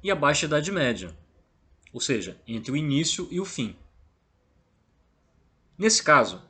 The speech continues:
haveria para eles um período intermediário. Sim, é isso mesmo, um período médio, que fica no meio, dentro da Idade Média. Seria o que o historiador, é, e medievalista Hilário Franco Júnior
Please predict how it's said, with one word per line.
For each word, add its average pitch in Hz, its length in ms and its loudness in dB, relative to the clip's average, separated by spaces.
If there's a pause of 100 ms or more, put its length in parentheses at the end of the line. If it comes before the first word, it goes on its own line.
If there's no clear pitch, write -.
(160)
haveria 143 380 2
para 120 240 2
eles 139 200 2
um 151 60 -4
período 151 280 -2
intermediário. 180 880 4 (1300)
Sim, 160 400 -2
é 175 100 -4
isso 233 180 2
mesmo, 110 300 -2
um 120 60 -10
período 196 260 0
médio, 120 560 4 (640)
que 156 100 -12
fica 190 200 -2
no 196 100 0
meio, 113 420 2 (460)
dentro 135 280 -2
da 156 80 2
Idade 151 260 -2
Média. 95 420 -4 (1600)
Seria 165 600 2
o 123 100 -12
que - 120 -12
o - 20 -6
historiador, 135 1120 2
é, 123 220 -10 (260)
e 135 80 -8
medievalista 131 920 2
Hilário 147 460 2
Franco 120 360 -4
Júnior 104 480 -4